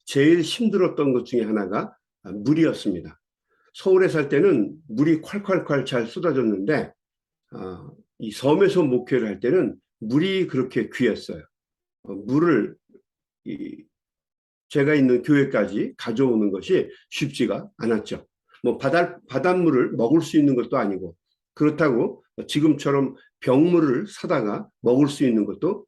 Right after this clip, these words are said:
아닙니다. 에, 그러니까 물을 구할 수 있는 유일한 방법이 지하수를 찾는 것입니다.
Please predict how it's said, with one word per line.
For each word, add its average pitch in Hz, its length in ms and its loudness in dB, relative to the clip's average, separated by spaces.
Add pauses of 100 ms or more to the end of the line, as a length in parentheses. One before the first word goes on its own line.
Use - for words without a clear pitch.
(120)
아닙니다. 113 540 0 (640)
에, 123 100 0
그러니까 151 560 2
물을 175 360 2
구할 156 240 2
수 147 140 -4
있는 143 220 4
유일한 127 340 2
방법이 107 540 2 (260)
지하수를 139 760 0 (300)
찾는 190 300 2
것입니다. 104 520 -4